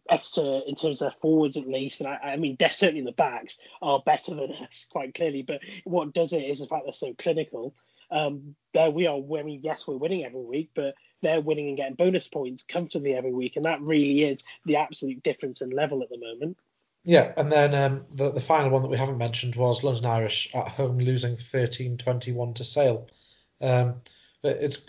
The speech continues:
Speaker 2: what, what is encouraging for me is that the teams that we have beaten, Bath, Sale and Wasps, they've all won other games this season, like Bath winning against Worcester and then, um,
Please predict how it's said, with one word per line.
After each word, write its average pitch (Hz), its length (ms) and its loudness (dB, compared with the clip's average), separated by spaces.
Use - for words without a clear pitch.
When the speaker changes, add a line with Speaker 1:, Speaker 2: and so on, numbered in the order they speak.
Speaker 2:
what, 165 240 6
what 170 160 10
is 175 100 4
encouraging 143 460 4
for 135 120 -10
me 156 180 2
is 117 220 0
that - 280 0
the - 60 -10
teams 165 400 0
that 135 120 -4
we 139 120 4
have 127 160 0
beaten, 147 320 -4
Bath, 139 460 2
Sale 127 760 0
and 123 220 -6
Wasps, - 680 2
they've 139 320 4
all 143 240 4
won 131 360 4
other 127 180 0
games 123 340 0
this 123 220 -2
season, 117 380 -2
like 110 260 -4
Bath - 280 0
winning 123 240 0
against 110 380 -4
Worcester 143 600 -2
and 120 120 -4
then, 113 340 -2
um, 113 480 -2